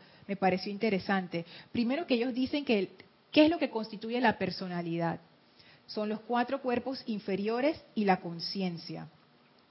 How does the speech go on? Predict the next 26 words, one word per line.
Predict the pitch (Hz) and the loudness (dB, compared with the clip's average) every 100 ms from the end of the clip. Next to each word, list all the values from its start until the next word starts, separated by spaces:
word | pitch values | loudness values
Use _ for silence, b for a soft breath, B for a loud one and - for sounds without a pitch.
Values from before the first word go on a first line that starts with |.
| - - | -20 -4
No, | 226 226 | 0 4
perdón. | 202 196 196 165 B B B - - - | 4 2 -4 -6 B B B -20 -20 2
La | 226 220 | 8 8
personalidad | 226 233 226 226 240 | 6 0 0 4 4
y | 311 | 6
la | 294 240 | 4 2
conciencia | 202 202 254 269 277 - 190 214 - - _ _ _ _ | 0 -6 -2 -2 -2 0 2 2 -2 -20 _ _ _ _
son, | - 240 233 226 - - 175 | -6 -4 -4 -6 -18 -20 -8
voy | 196 240 | 4 8
a | |
leerlo | 240 226 233 | 8 6 4
tal | 214 208 | 4 4
cual | 190 185 | 2 0
dice. | 170 160 147 - B B B B - _ _ _ | -2 -6 -10 -12 B B B B -20 _ _ _
"Regresaremos | - 233 233 240 240 311 330 | 8 10 10 10 8 6 4
al | 226 | 2
estudio | 226 254 285 | 0 -2 -2
de | |
los | 254 214 | -4 -2
cuatro | 233 233 254 | -2 -2 -2
cuerpos | 247 226 247 | -2 -2 -4
inferiores | 233 202 185 202 226 262 - | -6 -4 -4 -2 -2 -4 -2
y | 240 | -4
su | - 208 | -2 -10
fuerza | - 254 285 294 311 | -4 2 2 2 -2
contribuyente". | 220 196 185 190 175 170 190 175 156 160 | -2 -6 -6 -6 -4 -2 -2 -2 -6 -8